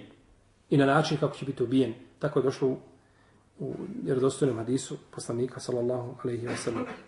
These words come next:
Vidio je kako ulazi ovaj čovjek u ovu špilju. U redu. Ulazi u zid i onda tu čini dovu <coughs> prema kaburu poslanika, sallallahu alejhi ve selleme.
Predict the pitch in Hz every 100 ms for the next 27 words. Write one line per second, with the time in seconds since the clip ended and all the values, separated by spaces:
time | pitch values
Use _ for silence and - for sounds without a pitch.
0 | - - _ _ _ _ _ _ 151 254
1 | 285 277 269 277 262 - - 180 196 233
2 | 285 202 147 190 208 - 147 147 127 113
3 | 123 - - - - 226 202 - 180 190
4 | 185 - - 208 120 117 - _ _ _
5 | _ - 127 135 127 - - - - -
6 | _ _ _ _ - 165 196 185 175 214
7 | 233 185 220 214 240 220 196 214 160 190
8 | 247 - - - - - - - - -
9 | - 180 170 208 185 160 147 143 143 143
10 | 175 151 147 123 - 123 113